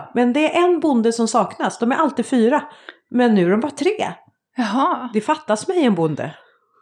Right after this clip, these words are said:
Speaker 2: Ja, jag tänkte, är det färre? Ja, okej. Ja.
Speaker 1: Nej, det, jag vet vad, jag fattar. Jag tror att det var någon kris där. Att det hände
Speaker 2: Aha.
Speaker 1: någonting. Men det är det här, och då tänkte jag, hur har de lyckats klippa bort? Eh, och,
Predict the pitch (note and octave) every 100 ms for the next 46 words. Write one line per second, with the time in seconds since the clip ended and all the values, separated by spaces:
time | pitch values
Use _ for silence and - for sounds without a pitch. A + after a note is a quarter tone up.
0 | _ - A#5+ - - - - - - -
1 | _ C4 A#3 B3 A#3 A3+ G#3+ G3+ G#3 -
2 | F#3 E3 G#3 - C4 A#3 A3 - F#3+ -
3 | - - A#3 A#3+ A3 A3+ A#3+ B3+ A#3 A3
4 | G#3 G3 G3 A3 - G#3+ G#3 G#3 G#3 A#3+
5 | G#3+ G3 F#3+ F3+ F3 E3+ E3+ - A3 E3+
6 | - - B2+ A#2+ _ _ - - D3+ F3
7 | F3 E3+ F3+ C#3+ A3+ A#3+ A3 - - B3+
8 | D4 B3 C#4+ D4+ A#3 B3+ C#4+ D#4 B3 A#3+
9 | A#3 - F#4+ B3+ A3+ G#3+ G#3+ G#3+ G#3+ F#3
10 | - _ - - A#3+ - A#3 A#3 D#4+ -
11 | _ D#3+ C#3+ - - - G3 E3+ - -
12 | - A#3+